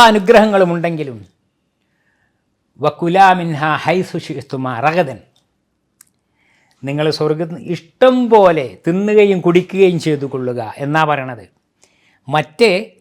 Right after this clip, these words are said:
ഒരുപാട് ആസ്വാദങ്ങളെക്കുറിച്ച് പറയുന്നതിന് മുന്നേ സ്വർഗത്തിലെത്തിയ ആദ്യത്തെ മനുഷ്യനോട്, ആദമിനോടും ഹവ്വയോടും പറയണത് ഇഷ്ടം പോലെ തിന്നുക, കുടിക്കുക. ജീവിതകാലത്തും മരണാനന്തരവും സ്വർഗത്തിലും എല്ലാം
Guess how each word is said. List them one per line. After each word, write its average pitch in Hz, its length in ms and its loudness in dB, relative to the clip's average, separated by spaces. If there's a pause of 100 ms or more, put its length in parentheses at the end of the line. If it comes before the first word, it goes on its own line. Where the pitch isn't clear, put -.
(160)
ഒരുപാട് 190 920 6 (140)
ആസ്വാദങ്ങളെക്കുറിച്ച് 196 1160 0
പറയുന്നതിന് 160 640 -6
മുന്നേ 139 340 -12 (400)
സ്വർഗത്തിലെത്തിയ 147 1000 -10 (340)
ആദ്യത്തെ 160 540 -4
മനുഷ്യനോട്, 131 680 -8 (340)
ആദമിനോടും 139 640 -8
ഹവ്വയോടും 127 420 -10
പറയണത് 117 320 -18 (340)
ഇഷ്ടം - 340 -14
പോലെ 131 220 -10
തിന്നുക, 123 480 -10
കുടിക്കുക. 101 460 -20 (460)
ജീവിതകാലത്തും 120 960 -6 (220)
മരണാനന്തരവും 135 1040 -6
സ്വർഗത്തിലും 120 800 -10
എല്ലാം 123 320 -8